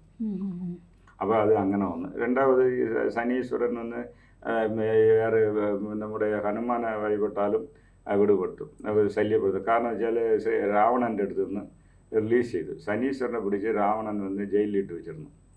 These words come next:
Speaker 2: അപ്പോൾ ഹനുമാനൻ വന്ന് റിലീസ് ചെയ്തതുകൊണ്ട് അങ്ങനെ ഹനുമാനെ വന്ന് ഇങ്ങനെ പറഞ്ഞിട്ടുണ്ട്, എന്താണ്,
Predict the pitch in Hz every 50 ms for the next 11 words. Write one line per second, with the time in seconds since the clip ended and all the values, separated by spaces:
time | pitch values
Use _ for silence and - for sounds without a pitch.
0 | _ - _ _ _ _ - 110 120 120 113 110 107 110 107 104 98 107 117 117
1 | 120 120 117 113 107 107 104 104 101 101 107 110 - - 110 110 117 113 - -
2 | 101 95 95 90 87 87 87 - - - - - _ _ _ _ _ - - 127
3 | 123 123 117 104 98 104 104 113 113 117 117 113 107 101 98 95 95 95 - -
4 | 127 - - 113 110 107 107 104 104 98 98 98 101 101 101 95 - 90 85 80
5 | 82 95 95 101 104 104 101 98 95 98